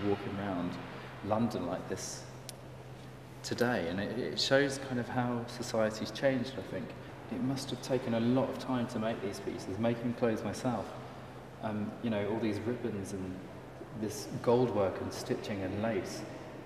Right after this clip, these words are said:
Back then they didn't have the mills that we have now, so this is like, obviously it's, it's British couture at its finest. So this either was a fictional person who,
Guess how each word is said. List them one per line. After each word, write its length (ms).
Back 300
then 180
they 100
didn't 220
have 200
the 80
mills 440
that 260
we 120
have 260
now, 340
so 160
this 240
is 160
like, 200
obviously 340
it's, 180
it's 140
British 500
couture 420
at 100
its 180
finest. 640
So 340
this 340
either 480
was 200
a 40
fictional 580
person 520
who, 400